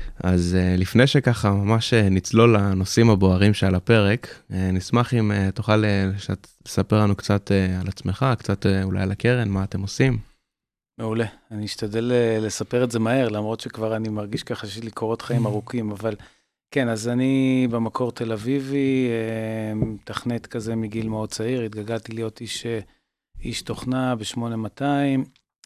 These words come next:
Speaker 2: אה, עשיתי M B A גם בתל אביב, ואז, אה, אה, ככה, החלום שלי היה להקים סטארט-אפ, לא כל כך ידעתי מה לעשות, אז בהתחלה הצטרפתי לסטארט-אפ אחר, כאחד העובדים הראשונים. פיתחנו מוצר שקראנו לו אייפון.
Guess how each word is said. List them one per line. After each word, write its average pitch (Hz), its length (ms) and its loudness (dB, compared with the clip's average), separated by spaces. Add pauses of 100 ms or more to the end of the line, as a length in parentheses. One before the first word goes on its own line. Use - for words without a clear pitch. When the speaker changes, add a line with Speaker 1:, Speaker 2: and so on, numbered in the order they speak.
Speaker 2:
אה, 113 340 -4 (960)
עשיתי 127 280 0
M 117 40 2
B 117 100 0
A 127 200 4
גם 120 120 0
בתל 117 280 -4
אביב, 151 460 -2
ואז, 123 420 -4
אה, 117 720 -2 (380)
אה, 113 400 -6 (380)
ככה, 110 500 -6 (160)
החלום 120 360 -2
שלי 127 200 -4
היה 120 260 0
להקים 113 360 -4
סטארט-אפ, 135 460 -2
לא 123 80 -2
כל 117 220 -6
כך - 100 -12
ידעתי 120 400 -2
מה 120 160 -2
לעשות, 117 320 -2
אז 104 100 -8
בהתחלה 113 300 -6
הצטרפתי 117 520 -6
לסטארט-אפ - 560 -8
אחר, 147 340 -4
כאחד 113 360 -10
העובדים 110 320 -4
הראשונים. 113 540 -4 (880)
פיתחנו - 360 -6
מוצר 117 280 -4
שקראנו 117 380 -4
לו 107 100 0
אייפון. 110 320 -4